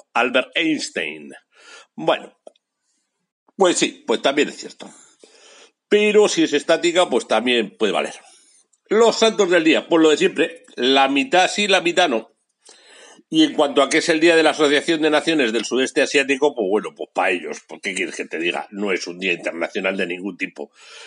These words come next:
Eh, pues sí, igual pa' allí en el sudeste asiático vale pa' algo, pero aquí no. Respecto del santoral hemos dicho que la mitad sí, la mitad no, y es así, esto es, hemos puesto en él la página del Twitter de los Calvos Malvados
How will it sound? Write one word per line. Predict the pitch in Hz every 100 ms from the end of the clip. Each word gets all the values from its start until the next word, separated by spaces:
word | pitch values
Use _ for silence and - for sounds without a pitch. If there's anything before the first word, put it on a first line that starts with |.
| - -
Eh, | 87 87 85 78 78 78
pues | 92 90
sí, | 113 - - 85 98
igual | 95 95 110 82
pa' | 95
allí | 107
en | 95
el | 92
sudeste | 110 98 92
asiático | 113 - 98 107 113
vale | 104 87
pa' | -
algo, | 78 71 -
pero | 80
aquí | 78 92
no. | - - _ - - - - _ -
Respecto | 220 269 - 233 214
del | 156
santoral | 170 165 170 180
hemos | 170 151
dicho | 151 190
que | 156
la | 123
mitad | 113 104 104
sí, | -
la | 98 90
mitad | 98 117
no, | 190 254 - -
y | 110
es | 95 -
así, | 104 240 - _
esto | 110 107 - 156
es, | 170 - _ - - _
hemos | - 110 110 113 110 104
puesto | 135 131 - 117 113
en | 110 117
él | 131 135
la | 131 113
página | 120 - 127 127 123
del | 127 135
Twitter | 110 156 120 95
de | 87
los | 82 -
Calvos | 92 95 120
Malvados | 147 165 165 156 98 - -